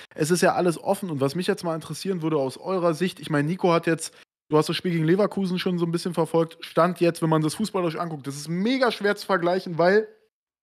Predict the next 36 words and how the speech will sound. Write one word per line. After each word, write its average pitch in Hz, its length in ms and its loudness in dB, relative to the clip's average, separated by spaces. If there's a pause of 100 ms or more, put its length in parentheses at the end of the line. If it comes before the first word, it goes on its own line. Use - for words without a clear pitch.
(720)
auch 185 200 2
wenn 180 280 4
ein 185 80 -6
Team 202 200 -2
in 185 60 -2
der 180 100 0
zweiten 190 300 2
Liga 190 180 2
mega 185 240 2
gut 170 200 -2
spielt, 196 420 -2 (340)
das 143 140 -2
hast 175 140 4
du 190 60 2
ja 170 60 4
an 156 80 2
Greuther 160 280 4
Fürth 208 220 2
auch 143 180 -4
letztes 143 340 -2
und 139 160 -6
dieses 147 220 -2
Jahr 147 140 0
wieder 139 160 2
gesehen, 139 260 0
es 143 160 -8
ist - 320 -4
was 185 140 0
anderes 170 400 -2
als 135 200 -8
Bundesliga. 139 500 -2
Andersrum 196 640 2 (300)
ist 165 140 -2
in 185 60 4
der 165 120 6
Relegation 165 580 4